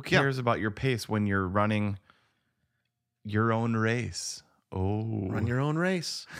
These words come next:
Speaker 2: <laughs>
Speaker 1: Yep. I was walk running this morning.
Speaker 2: Mm-hmm.
Speaker 1: Um, and this guy who was either or, either a professional runner or looks like one, it's hard to tell the difference in Flagstaff,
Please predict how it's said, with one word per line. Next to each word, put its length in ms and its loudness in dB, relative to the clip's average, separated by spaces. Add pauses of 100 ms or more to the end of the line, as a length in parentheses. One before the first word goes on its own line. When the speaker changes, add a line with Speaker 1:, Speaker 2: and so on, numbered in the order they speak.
(120)
Speaker 2:
<laughs> 260 -6
Speaker 1:
Yep. 220 0 (480)
I 80 8
was 200 2
walk 340 0
running 400 2
this 200 -2
morning. 420 0 (140)
Speaker 2:
Mm-hmm. 280 2 (580)
Speaker 1:
Um, 380 2 (120)
and 340 2
this 240 0
guy 320 2
who 180 -2
was 580 -2 (1160)
either 400 4
or, 320 2 (100)
either 300 4
a 60 2
professional 520 0
runner 300 2
or 300 2
looks 420 -2
like 240 -2
one, 140 -4
it's 140 -4
hard 200 2
to 60 -10
tell 200 -2
the 60 -4
difference 400 -8
in 80 -10
Flagstaff, 720 -4